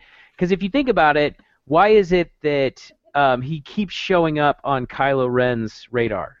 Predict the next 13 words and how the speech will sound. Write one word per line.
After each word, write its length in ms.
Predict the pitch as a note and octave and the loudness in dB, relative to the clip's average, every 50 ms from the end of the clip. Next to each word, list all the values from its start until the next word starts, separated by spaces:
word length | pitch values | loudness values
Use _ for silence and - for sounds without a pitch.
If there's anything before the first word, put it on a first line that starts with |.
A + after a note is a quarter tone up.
| _ _ _ | _ _ _
You 140 | - C#3+ D3+ | -2 0 2
know, 120 | D3+ C#3+ C#3 | 2 4 4
like 180 | C#3+ C#3 - | 2 2 2
when, 260 | D3 D#3 D#3+ D#3 C#3 - - - - _ - | 0 0 0 0 -2 -6 -10 -18 -18 _ -6
when 160 | C#3+ D#3 D3+ | -4 -2 0
they're 200 | D3+ C#3+ C#3+ C#3 | 2 2 2 2
on 400 | A2+ D3+ D#3+ F3+ G3 G3+ F#3+ F3 | 2 2 2 2 2 0 -2 -4
Jakku 760 | C#3+ C#3 - D#3 D3+ D3 - - E3+ D#3+ C#3 B2+ B2 B2 C3+ - _ _ _ _ _ _ _ _ _ - | -4 -2 0 0 0 0 -2 0 0 2 2 2 2 0 -2 -6 _ _ _ _ _ _ _ _ _ -10
and 800 | C3+ C#3 C#3 C3+ C3+ C3+ C3+ C3 C3 C3 B2+ B2+ B2 A#2+ - - _ _ _ _ _ _ - | -6 -4 -4 -2 -2 -2 -2 -2 -2 -2 -2 -4 -6 -8 -10 -14 _ _ _ _ _ _ -6
they're 400 | B2 C#3+ D3 C#3+ C#3 C3+ C3+ C3 | 0 2 4 4 6 4 4 2
in 320 | - - F3+ F#3+ F#3 F#3 F3 | 2 2 0 2 2 2 0
the 80 | D#3+ | -2
battle, 640 | C#3 B2+ D#3+ E3 E3+ E3 D#3 C#3 C3 B2+ B2 G#2 - | 0 2 4 4 4 4 4 4 2 2 0 -2 -8